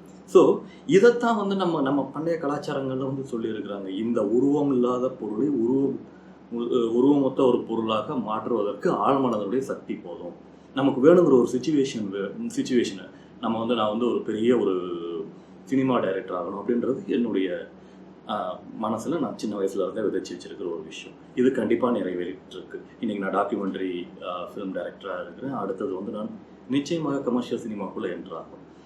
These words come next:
So, இது எப்படி நடந்தது அப்படின்னு பார்த்தீங்கன்னா, நிச்சயமா என் மனதில், என்னுடைய ஆழ் மனதில் நான் கட்டளையிட்டு வந்த ஒரு விஷயம்தான்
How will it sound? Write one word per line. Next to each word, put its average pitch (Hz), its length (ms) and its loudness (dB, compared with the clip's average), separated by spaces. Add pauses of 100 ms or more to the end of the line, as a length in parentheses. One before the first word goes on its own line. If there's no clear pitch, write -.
(120)
So, 165 180 4
இது 143 140 6
எப்படி 160 280 6
நடந்தது 127 680 2
அப்படின்னு 139 320 0
பார்த்தீங்கன்னா, 135 400 0 (300)
நிச்சயமா 147 640 2 (800)
என் 135 360 4
மனதில், 113 540 2
என்னுடைய 110 320 0
ஆழ் 151 240 2
மனதில் 120 520 0
நான் 117 320 -4
கட்டளையிட்டு 117 800 -4 (440)
வந்த 110 300 0
ஒரு 98 240 -2
விஷயம்தான் 87 640 -8